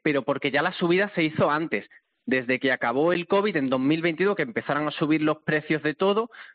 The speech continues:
pues de, de los suministros, de la luz, del agua, de las comunidades, del ibi, de las limpiezas, de las sábanas, de la lavandería, subió todo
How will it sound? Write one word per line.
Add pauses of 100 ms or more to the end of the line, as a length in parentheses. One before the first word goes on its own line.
(120)
pues
de,
de
los
suministros,
de
la
luz,
del
agua,
de
las
comunidades,
del
ibi,
de
las
limpiezas,
de
las
sábanas,
de
la
lavandería,
subió
todo